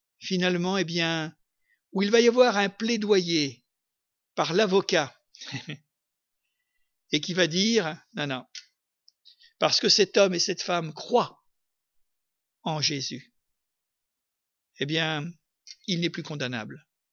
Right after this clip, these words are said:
C'est sa foi qui le sauve. Et il nous est dit donc, il nous a fait grâce de nos offenses. Et il a effacé cet acte. Vous savez, quand on est condamné, il y a un acte, hein,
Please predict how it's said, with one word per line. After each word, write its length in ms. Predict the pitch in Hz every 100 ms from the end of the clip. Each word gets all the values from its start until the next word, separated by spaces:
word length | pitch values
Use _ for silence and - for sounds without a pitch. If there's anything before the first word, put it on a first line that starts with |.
| _ _
C'est 160 | - 139
sa 160 | -
foi 240 | 147 - 127
qui 140 | -
le 100 | 110
sauve. 380 | - 113 110 139 131 _ _ _ _ _ _ _
Et 460 | 147 147 143 139 - _ _ _ -
il 140 | 151
nous 180 | 156 147
est 80 | 147
dit 220 | 147 175
donc, 420 | 156 160 175 -
il 1400 | 160 151 151 _ _ _ _ _ _ _ - - - 180
nous 120 | 151
a 40 | 147
fait 140 | 151
grâce 220 | 135 139
de 80 | 135
nos 180 | 127 123
offenses. 400 | 123 - 135 - _ - - -
Et 100 | 160
il 80 | 208
a 60 |
effacé 400 | 190 214 - 262
cet 260 | - 175 -
acte. 460 | 196 - - - _ _ _ _ _ _ _ _ _ _ _ _ _ -
Vous 60 |
savez, 140 | 156 180
quand 200 | 175 -
on 80 | 147
est 80 |
condamné, 340 | - 131 135 202
il 60 |
y 80 | 156
a 40 | 139
un 140 | 180
acte, 300 | 139 - -
hein, 160 | 131